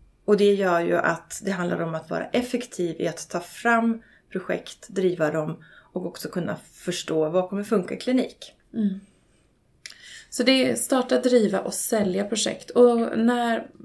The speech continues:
Speaker 2: vad, vad kan man förvänta sig som investerare? När, eh, när s-, d-, driver man det vidare och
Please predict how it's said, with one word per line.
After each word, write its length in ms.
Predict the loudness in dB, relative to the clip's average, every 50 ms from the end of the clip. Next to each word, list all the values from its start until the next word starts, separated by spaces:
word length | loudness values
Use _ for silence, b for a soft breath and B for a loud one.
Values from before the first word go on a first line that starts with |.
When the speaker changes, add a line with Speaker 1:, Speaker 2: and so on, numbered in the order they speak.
| -18 -10
Speaker 2:
vad, 260 | -2 0 2 2 2
vad 120 | 0 -2 -2
kan 100 | -2 -2
man 120 | -2 -4
förvänta 440 | -2 2 4 4 4 4 2 0 -2
sig 180 | 0 0 0 0
som 180 | 0 -2 -2
investerare? 680 | -2 -2 -2 -4 -4 -2 -2 -2 0 0 0 0 0 0
När, 320 | 0 0 0 0 -2 -6 -10 -14 B B B B B B B B B B -6
eh, 460 | -2 -2 -2 -2 -4 -4 -6 -6 -6 -8 -8 -4
när 160 | 0 2 2
s-, 300 | 2 2 -2 -4 -6 -8 -10 -16 -14 -12
d-, 380 | -10 -10 -8 -8 -8 -6 -4 -4 -2 -4 -2 2
driver 280 | 4 4 4 4 2 0
man 380 | 0 0 0 2 4 4 4
det 80 | 4 2
vidare 500 | 2 2 2 2 2 0 0 2 2 2
och 180 | 2 0 -2